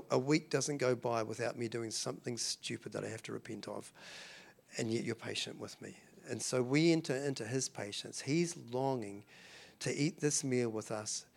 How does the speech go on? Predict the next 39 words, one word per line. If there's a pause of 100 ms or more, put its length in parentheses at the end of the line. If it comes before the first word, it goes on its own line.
(200)
face
to
face. (2000)
It's
a
beautiful
thing. (160)
So,
Father,
I
pray
as
we,
as
we
take (480)
the, (120)
the
wafer,
we
know, (480)
Lo-,
Lord,
you're
the
one
that's
at
work
in
the
world. (420)
You're
the
one
that's
at
work,
at